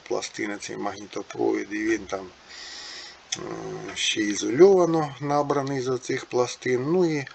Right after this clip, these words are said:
магнітні поля розсіювання в ньому виникають, так, плюс свої магнітні, основне магнітне поле, магнітне поле розсіювання навколо цих обмоток. Так. Ну і в основному трансформатор, він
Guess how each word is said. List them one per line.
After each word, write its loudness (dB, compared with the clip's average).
магнітні 4
поля 4
розсіювання 0
в -8
ньому -6
виникають, -2
так, -2
плюс -12
свої 0
магнітні, -4
основне -4
магнітне -4
поле, 2
магнітне -18
поле -8
розсіювання -6
навколо 0
цих 6
обмоток. 2
Так. 4
Ну 2
і 4
в 0
основному -2
трансформатор, 0
він 0